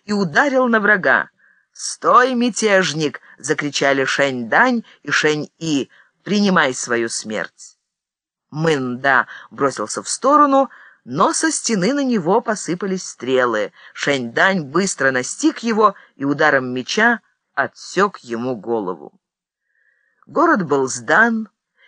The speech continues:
и Сыма И отправил вэйскому государю донесение о победе над Мэнда. Цао Жуй возликовал — и отдал приказ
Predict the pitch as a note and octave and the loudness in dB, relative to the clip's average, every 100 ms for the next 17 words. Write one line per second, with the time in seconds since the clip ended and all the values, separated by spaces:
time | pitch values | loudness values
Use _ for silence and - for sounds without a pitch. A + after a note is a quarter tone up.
0 | _ - E3 D#3+ D3 - - D3+ C#3 B2+ | _ -10 -4 -2 -2 -4 -2 0 2 2
1 | G#2+ - G3 C#4 C#4+ _ _ _ _ C#3 | 2 -2 0 0 0 _ _ _ _ -6
2 | - D3+ C#3+ C3+ C3+ C#3 C3 - B2 B2 | -4 0 2 2 0 0 -2 -4 -6 -6
3 | A2 A#2+ B2 G3 B3+ C4+ - - C3 C#3 | -6 -4 0 2 2 -2 -6 -20 -8 -6
4 | B2 - G3+ A#3 G#3+ B2 A2 C#3+ D3 D3+ | -6 -4 -2 0 -2 -2 -4 -4 -2 -2
5 | - D3 C#3 A#2+ B2 C3+ C#3 A2 G2+ G#2+ | -2 -2 -2 -2 -4 -4 -4 -10 -14 -8
6 | A2 F#2 - _ _ _ _ _ _ _ | -8 -8 -14 _ _ _ _ _ _ _
7 | _ _ _ _ _ _ - D#4 F#4+ D#4+ | _ _ _ _ _ _ 0 2 4 2
8 | D#4 F4+ D#4 B3+ D4 - D4 D#4+ G3 A2 | 4 4 4 0 -2 2 2 4 4 2
9 | - _ _ _ - D3+ F#3 G#3 G3 D3 | -8 _ _ _ -2 0 2 2 0 -6
10 | - A3 D4+ - | 0 0 0 -6